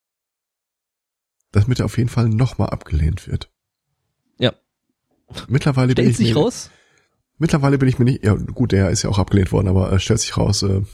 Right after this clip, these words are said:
Speaker 1: <laughs> wir machen es jetzt halt über Bande.
Speaker 2: Ja.
Speaker 1: Äh, mittlerweile bin ich mir auch nicht mal so sicher, ob der Typ wirklich so, äh,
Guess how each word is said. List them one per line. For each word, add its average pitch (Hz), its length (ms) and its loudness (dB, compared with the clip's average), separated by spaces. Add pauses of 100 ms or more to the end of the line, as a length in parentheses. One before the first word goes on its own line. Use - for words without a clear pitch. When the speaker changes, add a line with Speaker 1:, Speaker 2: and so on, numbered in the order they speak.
(240)
Speaker 1:
<laughs> - 380 -20
wir 104 100 -2
machen 101 200 0
es - 80 -2
jetzt - 160 -2
halt - 100 0
über 95 160 2
Bande. 101 320 2 (720)
Speaker 2:
Ja. 143 320 4
Speaker 1:
Äh, - 140 -4
mittlerweile 120 360 2
bin 127 80 4
ich 113 100 -2
mir 110 60 2
auch 101 120 2
nicht 120 180 0
mal 113 80 2
so 101 100 0
sicher, 107 340 0
ob - 100 -6
der 110 120 2
Typ 120 240 -4
wirklich 117 280 0
so, 107 340 0
äh, 101 320 2